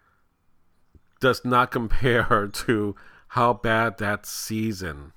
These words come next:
has stunk for Legends of Tomorrow. I'm, I'm really, again, super, super disappointed. All right, so let's move on to The Flash.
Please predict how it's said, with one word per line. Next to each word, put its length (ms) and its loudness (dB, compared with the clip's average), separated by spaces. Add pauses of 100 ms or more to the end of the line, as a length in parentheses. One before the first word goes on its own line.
(500)
has 220 -8
stunk 500 -10 (420)
for 160 -6
Legends 280 -10
of 80 -16
Tomorrow. 420 -16
I'm, 380 -16
I'm 240 -6
really, 380 -2 (340)
again, 360 -6 (540)
super, 1000 -2 (140)
super 420 -10
disappointed. 680 -12 (1200)
All 80 -10
right, 220 -10
so 100 -8
let's 220 -6
move 160 -2
on 160 0
to 320 -4
The 100 -8
Flash. 680 -10